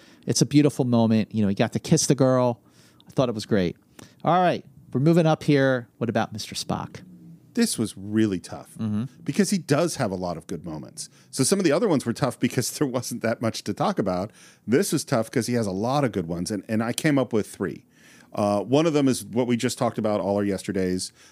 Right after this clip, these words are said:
Speaker 2: that whole scene, particularly the moment where he says, "I don't like that. I don't
Speaker 1: Mm-hmm.
Speaker 2: think I ever did."
Speaker 1: Yep.
Speaker 2: That's great. Um, uh,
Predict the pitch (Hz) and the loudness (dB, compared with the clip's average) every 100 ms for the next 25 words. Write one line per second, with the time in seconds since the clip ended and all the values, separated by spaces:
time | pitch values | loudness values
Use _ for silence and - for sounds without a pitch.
0 | _ 113 107 123 117 - 113 107 104 - | _ -2 -2 0 0 0 0 0 -2 -4
1 | 131 123 110 101 104 104 104 95 98 - | 0 2 4 4 2 2 2 0 0 0
2 | 98 104 101 95 87 92 85 73 - _ | -2 0 0 -2 -4 -6 -8 -10 -14 _
3 | 117 117 104 95 90 82 - 82 69 - | 0 0 0 0 -2 -6 -8 -8 -8 -8
4 | - 104 _ _ _ 117 110 - 95 82 | -4 -4 _ _ _ -2 -2 -6 -6 -4
5 | 78 - - - - 117 107 101 101 101 | -6 -8 -20 -20 -4 0 2 2 -2 -4
6 | - - - _ _ 113 101 101 | -18 -20 -20 _ _ 0 0 -2